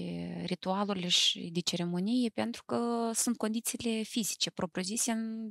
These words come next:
al-, vorbim despre alterare. A, și, uh, vedem că Iisus ajunge în a treia zi după ce a decedat, uh, Lazar.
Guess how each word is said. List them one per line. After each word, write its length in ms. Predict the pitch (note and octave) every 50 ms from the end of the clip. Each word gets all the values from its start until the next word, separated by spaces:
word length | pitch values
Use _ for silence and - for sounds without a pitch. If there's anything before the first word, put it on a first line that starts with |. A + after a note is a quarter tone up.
| G#3 -
al-, 220 | - A3+ G#3+ G#3 G#3+
vorbim 400 | A3 G#3 G3 A3 A3 G#3+ A#3 A#3
despre 640 | A3 A3+ - - G#3 G3+ G3+ G3+ G3 F#3+ G3 F#3+ _ _ - _ - - -
alterare. 540 | G#3+ G#3 - G#3+ G3 F3 D#3 C#3+ - - _ _ _ _ - - - - - - - - - - - - -
A, 920 | - - E3+ E3+ E3+ E3+ E3 E3 E3 E3 E3 E3+ F3 F3 F3 F3+ F3+ F#3
și, 600 | F#3 - - - - A#3+ C4 D4+ D#4+ D#4+ D#4 D4 C#4+ C4+ B3
uh, 240 | - A#3 A#3 G#3+ G3+
vedem 340 | F#3+ G#3+ F#3 A3+ B3 D4 D#4
că 140 | - - A3
Iisus 340 | G3+ F#3+ F#3+ - B3+ -
ajunge 680 | - G3 F#3 F3+ G#3 A#3+ B3+ A#3+ A#3+ A#3 A#3 A#3 A3+ A3+
în 140 | A3 G#3+
a 80 | G#3+ G#3
treia 280 | - A3 A3+ G#3+ G3 F#3
zi 200 | F3+ - A#3+ A#3
după 240 | A3+ G#3+ - G3+
ce 280 | G3 - - A3 G#3+ G#3+
a 240 | G#3 G3+ F#3+ F#3+ F#3
decedat, 520 | E3 F3 E3+ - F#3 F3 F3+ F#3+ F#3+ - - - F3+
uh, 40 | E3+ E3+ E3 E3 E3 E3 D#3+ D#3+ D#3+ D#3+ D#3+ D#3+
Lazar. 460 | E3+ E3+ E3+ E3 - - C4+ A4 -